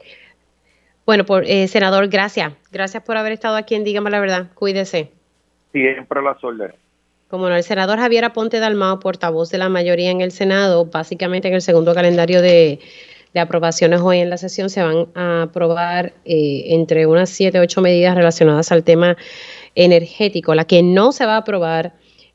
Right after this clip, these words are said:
Speaker 1: hoy es la medida que busca que sea la Autoridad para las Alianzas Público-Privadas quien supervise con, eh, que sea energía eléctrica,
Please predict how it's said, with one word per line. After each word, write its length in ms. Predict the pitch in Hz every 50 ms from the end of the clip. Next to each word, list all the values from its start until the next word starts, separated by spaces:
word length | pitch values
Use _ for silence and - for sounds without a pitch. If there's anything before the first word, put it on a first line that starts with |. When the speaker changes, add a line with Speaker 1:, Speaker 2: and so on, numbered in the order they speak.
| _ _
Speaker 1:
hoy 520 | - - 190 190 185 175 170 165 170 - -
es 560 | 160 165 160 151 151 151 170 185 190 - - -
la 260 | 185 196 196 190 190
medida 600 | 196 190 185 185 208 214 202 180 175 165 170 165 -
que 160 | 170 165 156
busca 560 | 160 180 202 220 208 - - - 180 170 -
que 120 | - 160
sea 280 | 156 - - 180 180 180
la 80 | 190 190
Autoridad 480 | 180 - 175 160 165 160 160 160 156
para 180 | - - 170 175
las 160 | 180 185 185
Alianzas 320 | 185 180 180 180 - 190
Público-Privadas 800 | 185 _ - 180 180 180 - 190 180 185 185 180 185 190 190 185
quien 180 | - - 170 165
supervise 440 | - 170 - 165 160 160 160 160 175
con, 200 | - - 180 170 -
eh, 240 | 180 180 175 165 - -
que 100 | - -
sea 480 | 180 - - 180 175 175 190 202 196 190 -
energía 500 | - 190 185 180 170 165 170 170 190 196
eléctrica, 560 | 190 190 185 190 - 156 127 - 123 135